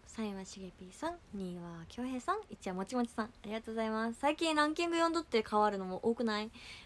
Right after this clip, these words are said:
多いよね。<laughs> セクシーみくりん、あ、今日はね、今日だけは特別、色白。今日色白。ここが黒くて。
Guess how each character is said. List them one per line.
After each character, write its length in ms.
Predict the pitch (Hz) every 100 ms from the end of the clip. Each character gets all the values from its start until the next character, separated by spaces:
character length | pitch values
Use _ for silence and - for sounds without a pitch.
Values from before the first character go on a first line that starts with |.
| -
多 120 | 247
い 100 | 233
よ 100 | 175
ね。 240 | 175 - - - - - - - - - - - - - - - -
<laughs> 400 | 220 233 247 233 - - - - -
セ 120 | -
ク 60 | 247
シ 140 | -
ー 80 | 294
み 100 | 294
く 80 | 285
り 140 | 214
ん、 60 | 190 -
あ、 260 | 254 262 - - - - - - - - - - - - - - - - - - - - - -
今 180 | 349
日 60 | 302
は 140 | 214 190
ね、 140 | 196 -
今 120 | 311
日 40 |
だ 80 | 226
け 160 | 202 190
は 140 | 190
特 180 | - -
別、 320 | 202 - - -
色 160 | 208
白。 360 | 220 - 214 226 - -
今 220 | - 269 214
日 80 | 220
色 120 | 226
白。 440 | 240 220 247 294 - - - - - - - - - -
こ 80 | -
こ 160 | - 240
が 80 | 202
黒 200 | - 196
く 140 | - -
て。 140 | -